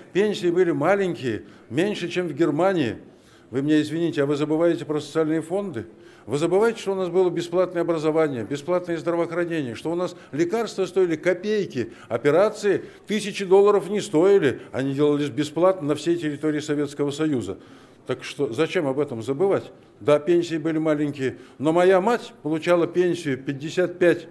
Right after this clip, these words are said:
рублей всего-навсего и накопила, и купила мне телевизор, работающему ч-, э, человеку. Телевизор цветной. Значит, с этих денег можно было что-то накопить, а вот с сегодняшней пенсии, к сожалению, ничего нельзя. Ну и последний вот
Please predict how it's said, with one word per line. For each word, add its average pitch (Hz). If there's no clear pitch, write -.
рублей 147
всего-навсего 143
и 143
накопила, 139
и 139
купила 151
мне 156
телевизор, 139
работающему 131
ч-, 123
э, 117
человеку. 123
Телевизор 143
цветной. 156
Значит, 120
с -
этих 180
денег 120
можно 151
было 135
что-то 127
накопить, 117
а 131
вот 143
с -
сегодняшней 143
пенсии, 139
к -
сожалению, 123
ничего 117
нельзя. 90
Ну 151
и 135
последний 143
вот 135